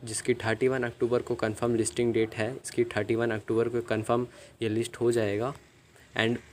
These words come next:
and फ़ोमो गाइस, इसका जो लिस्टिंग डेट है वो है तीन अक्टूबर। And मीम फाई का अगर हम बात करें तो इसका ये तीसरी बार इन्होंने अपना जो लिस्टिंग डेट है ये चेंज करा है। And इसका जो कन्फर्म लिस्टिंग डेट अभी आया है वह ट्वेल्व नवंबर को फाइनल एयर ड्रॉप इनका होने वाला है, ठीक है। मतलब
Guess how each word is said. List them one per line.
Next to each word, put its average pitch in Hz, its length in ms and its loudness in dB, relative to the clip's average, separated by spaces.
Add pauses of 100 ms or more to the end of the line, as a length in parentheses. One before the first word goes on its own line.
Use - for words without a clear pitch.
(140)
and 120 280 2
फ़ोमो 131 480 2
गाइस, 135 340 2
इसका 131 400 0
जो 131 140 4
लिस्टिंग 123 340 0
डेट 120 160 0
है 120 60 0
वो 117 80 2
है 120 140 2
तीन 120 200 0
अक्टूबर। 110 540 -2 (760)
And 113 260 2
मीम 135 280 2
फाई 147 200 4
का 147 100 2
अगर 143 160 4
हम 143 100 0
बात 131 260 4
करें 131 180 0
तो 135 100 0
इसका 135 240 0
ये 135 180 4
तीसरी 131 380 0
बार 131 180 2
इन्होंने 127 260 -2
अपना 123 280 -2
जो 123 120 4
लिस्टिंग 117 320 0
डेट 117 140 -2
है 127 60 2
ये 123 80 4
चेंज 123 280 0
करा 110 200 2
है। 117 180 -4 (380)
And 113 180 0
इसका - 300 -2
जो 139 120 2
कन्फर्म 127 340 0
लिस्टिंग 127 300 -2
डेट 123 140 0
अभी 123 200 0
आया 113 160 0
है 113 140 -2
वह 123 140 -2
ट्वेल्व 120 320 0
नवंबर 110 460 -2
को - 140 -4
फाइनल 110 420 -2
एयर 107 120 -2
ड्रॉप 107 220 -2
इनका 107 200 -4
होने 117 240 -4
वाला 92 220 -4
है, 90 60 -10
ठीक 147 180 -6
है। 104 140 -2 (380)
मतलब 120 180 -2